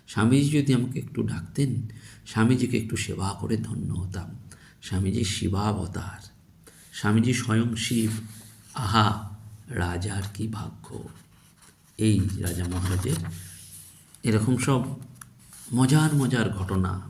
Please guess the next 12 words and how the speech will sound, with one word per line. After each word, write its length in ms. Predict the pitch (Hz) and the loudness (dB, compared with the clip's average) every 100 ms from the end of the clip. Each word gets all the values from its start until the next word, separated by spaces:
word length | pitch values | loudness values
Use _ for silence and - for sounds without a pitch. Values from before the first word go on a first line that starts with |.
| 104 | -2
মজার 420 | 110 127 135 131 | 0 2 2 0
মজার 280 | 123 117 110 | 0 0 0
জীবন 300 | 107 107 104 | 2 2 2
দর্শন, 460 | 104 104 - - - - - - - - - _ _ - | 0 -6 -6 -8 -8 -14 -20 -20 -20 -20 -20 _ _ 2
কিন্তু 220 | 131 131 | 2 4
তার 240 | 131 127 135 | 4 4 4
মধ্যে 280 | 123 131 | 2 4
দিয়েও 380 | 147 170 107 87 - - - - - - - - - - - - - | 6 6 6 2 -4 -12 -16 -20 -20 -20 -20 -20 -20 -20 -20 -20 -12
একটা 540 | - 127 101 - - - - - - - | 0 4 4 0 -6 -14 -18 -20 -8 0
উচ্চ 340 | 131 - - | 0 0 -2
আধ্যাত্মিক 1040 | 160 104 104 - - 175 - - 160 165 160 - - - - - - - - - - - - - - - - - - | 0 0 -4 -4 -2 -2 -4 0 0 0 -10 -12 -16 -18 -20 -20 -20 -20 -20 -20 -20 -20 -20 -20 -20 -20 -20 -14 -2
তত্ত্বকে, 720 | 117 107 - - 165 160 107 | 0 0 -4 0 0 2 -2